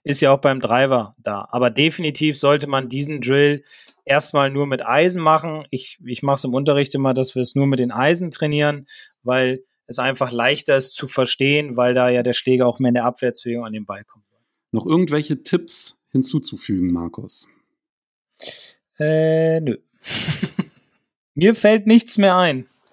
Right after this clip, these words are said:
Speaker 2: Da waren ja sehr, sehr viele Hinweise jetzt auch in dieser Folge.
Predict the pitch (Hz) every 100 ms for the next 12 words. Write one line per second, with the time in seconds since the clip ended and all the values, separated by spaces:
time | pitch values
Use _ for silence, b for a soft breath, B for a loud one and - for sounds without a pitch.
0 | _ - 110 101 95 131 139 92 - 117
1 | 104 113 120 117 123 123 117 120 127 127
2 | 135 135 123 127 127 127 127 131 123 135
3 | 170